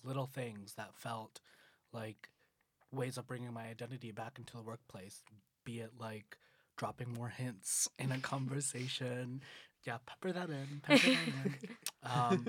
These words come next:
Speaker 1: or even just, like, doing what I felt was, like, a more authentically queer aesthetic to me, you know? So, like, putting my cuffs back in and, like, seeing what the reaction was to each of those things, like, helped me navigate how comfortable I was and, like,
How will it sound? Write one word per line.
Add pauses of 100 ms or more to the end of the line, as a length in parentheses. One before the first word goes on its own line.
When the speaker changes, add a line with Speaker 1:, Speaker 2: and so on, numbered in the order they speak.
Speaker 1:
or
even
just,
like, (720)
doing
what
I
felt
was,
like,
a
more
authentically (360)
queer
aesthetic
to
me, (480)
you
know?
So,
like,
putting
my
cuffs
back
in (300)
and,
like, (360)
seeing
what
the
reaction
was
to
each
of
those
things,
like,
helped
me
navigate
how
comfortable
I
was
and,
like,